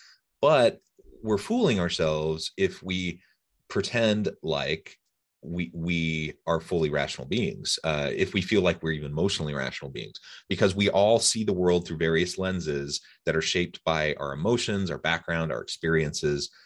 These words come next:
all of our implicit biases or prejudices, and, you know, all those things create the lenses through which we interpret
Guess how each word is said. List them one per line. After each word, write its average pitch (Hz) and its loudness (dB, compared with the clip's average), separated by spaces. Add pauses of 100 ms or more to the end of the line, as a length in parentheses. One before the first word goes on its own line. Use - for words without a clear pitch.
(120)
all 82 2
of 80 0
our 78 2
implicit 78 -6
biases 73 -2
or 73 -2
prejudices, 67 -6
and, 73 -8 (100)
you 113 -2
know, 90 0
all 107 4
those 117 6
things 101 0 (640)
create 98 0
the 87 -4
lenses 80 -2
through 80 -6
which - -2
we 85 -2
interpret 82 -4